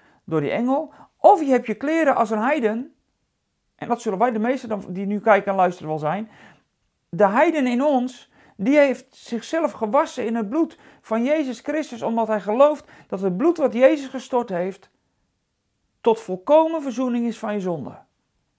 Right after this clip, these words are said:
En dan was je je kleren dus in het bloed en dan wordt het wit.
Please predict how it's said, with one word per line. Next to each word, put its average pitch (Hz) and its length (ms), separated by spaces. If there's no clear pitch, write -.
En 196 120
dan 170 140
was 285 220
je 285 80
je 233 120
kleren 254 380
dus 175 260
in 196 140
het 160 140
bloed 240 360
en - 100
dan 190 100
wordt 165 160
het 175 80
wit. 262 300